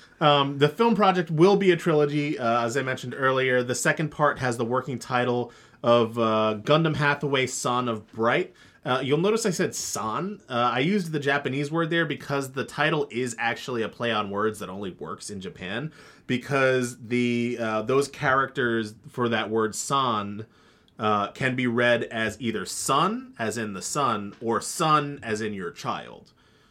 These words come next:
Um, so it's, uh, it, it, it, it, the main character is the son of Bright Noah,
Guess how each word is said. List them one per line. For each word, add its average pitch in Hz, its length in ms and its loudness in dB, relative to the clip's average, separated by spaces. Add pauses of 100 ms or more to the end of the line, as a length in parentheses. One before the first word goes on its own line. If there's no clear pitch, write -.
(160)
Um, 107 640 2 (680)
so 127 380 2
it's, 127 380 -6
uh, 120 240 2
it, 139 60 -4 (120)
it, 151 180 -4
it, 139 260 -2
it, 143 360 -4
the 135 260 0
main 175 200 2
character 147 540 2
is 123 300 -2
the 120 100 -2
son 120 680 0
of 107 440 -4
Bright 110 320 0
Noah, 101 520 -8